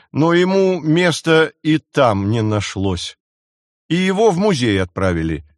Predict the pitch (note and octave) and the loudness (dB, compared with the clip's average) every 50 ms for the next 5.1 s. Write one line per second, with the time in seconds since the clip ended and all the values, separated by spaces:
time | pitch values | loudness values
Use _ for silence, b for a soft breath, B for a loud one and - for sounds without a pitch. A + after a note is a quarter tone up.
0 | _ _ - B2 B2+ A#2+ - - _ _ B2+ B2 B2 B2+ B2 B2 B2 A2+ G2 E2 | _ _ -2 -2 -2 -2 -6 -14 _ _ -2 -2 0 0 0 0 0 0 -2 -4
1 | B1+ - - A#2+ G#2+ G#2 G#2 F#2+ - _ _ _ _ _ _ _ _ _ _ _ | -4 -8 -10 -14 -14 -14 -14 -16 -18 _ _ _ _ _ _ _ _ _ _ _
2 | _ _ _ _ _ _ _ _ _ _ _ _ _ - - E3 F#3+ G#3 A3 A3+ | _ _ _ _ _ _ _ _ _ _ _ _ _ -6 -2 0 0 0 0 -2
3 | - - A#3+ B3 A#3+ F#3 - - - A#2 G#2+ A2+ A#2+ A#2+ A2+ B2 D#3 F3 F3 E3+ | -2 2 4 4 4 4 0 -6 -8 -2 0 0 2 2 2 2 2 2 2 2
4 | D#3+ D#3 B2 G2+ A#2+ C#3+ C#3+ - - C#3 C3+ C#3 B2+ - B2+ G#2+ D#2 D#2 D#2+ E2 | 0 -2 -2 0 0 0 0 -2 -4 -4 -6 -4 -4 -4 -4 -4 -4 -6 -8 -10
5 | F2+ - | -12 -14